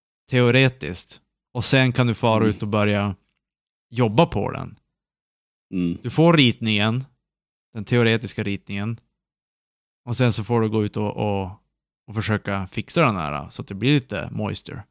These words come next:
Speaker 2: <laughs> Precis.
Speaker 1: Och det var det som vi, som vi pratade om tidigare, att det spelar ingen, ingen roll hur länge du sitter och, och pluggar.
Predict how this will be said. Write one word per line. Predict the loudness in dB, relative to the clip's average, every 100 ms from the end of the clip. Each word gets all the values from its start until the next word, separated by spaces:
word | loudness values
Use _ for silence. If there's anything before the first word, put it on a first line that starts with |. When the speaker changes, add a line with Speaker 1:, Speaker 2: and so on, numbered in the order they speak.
| _ _ _ _ _ _ _ _ _ _ -6
Speaker 2:
<laughs> | -6 -6 -6 -6 -6 -10 -12 -12 _ -12 -12 -14 _
Precis. | -8 -2 2 2 0 _ _ _ -10 -10 -8 -8 -8 _ _ _
Speaker 1:
Och | -2
det | 2
var | 4
det |
som | 2 0
vi, | -2
som | -4 -2
vi | -2
pratade | 0 0 0
om |
tidigare, | -2 0 2 2 0
att | -4 -10 -20 _ _ _ _ _ _ _ _ _ _ _ _ -8
det | -4
spelar | 0 2 2
ingen, | 2 0 -4 -6
ingen | 0 4
roll | 4 4
hur | 4
länge | 4 2 0
du | 0 0 -4 _ _ _ -4
sitter | -2 -2 -4 -4
och, | -4 -6
och | -2
pluggar. | 0 2 2